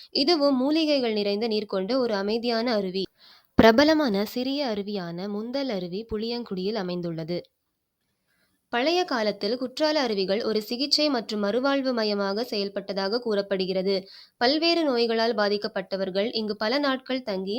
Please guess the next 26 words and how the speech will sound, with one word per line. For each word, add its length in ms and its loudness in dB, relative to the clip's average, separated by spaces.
அருவி 320 0
நீரில் 320 0
குளித்து 380 -4
குணமடைந்திருக்கிறார்கள். 1120 -2
இதுவே 380 4
குற்றாலத்திற்கு 800 -2
தென்னகத்தின் 640 -2
ஸ்பா 240 -2
என்ற 240 0
பெயரை 360 2
உறுதிப்படுத்துகிறது. 880 0
தேனருவிக்கு 720 8
மேலே 340 4
உள்ள 240 4
பாறைகளின் 600 -2
இடுக்குகளிலிருந்து 960 -4
பாயும் 400 -6
நீர் 260 -4
பொங்குமா 540 0
கடல் 340 -2
என்றழைக்கப்படும் 840 -4
ஒரு 200 -4
ஆழமான 580 -2
பாறை 340 -4
பள்ளத்தில் 520 -8
பாய்ந்து 440 -4